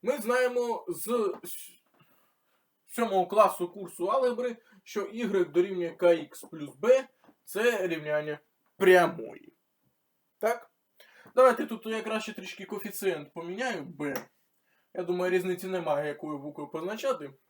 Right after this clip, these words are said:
це ви розумієте. Y дорівнює К ікс плюс m, да?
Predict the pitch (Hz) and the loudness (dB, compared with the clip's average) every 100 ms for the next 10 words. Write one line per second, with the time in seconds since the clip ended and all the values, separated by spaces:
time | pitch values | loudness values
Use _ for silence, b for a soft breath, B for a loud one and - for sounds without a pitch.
0 | _ - 151 147 147 147 127 - - - | _ -10 -8 -8 -10 -12 -16 -20 -20 -20
1 | _ _ b b b b b b - - | _ _ b b b b b b -16 -16
2 | _ 226 247 220 202 208 233 202 175 185 | _ 0 2 2 0 -4 -2 -4 2 2
3 | 180 - 165 156 127 110 156 240 | 2 -6 -14 -10 -10 -6 -2 -2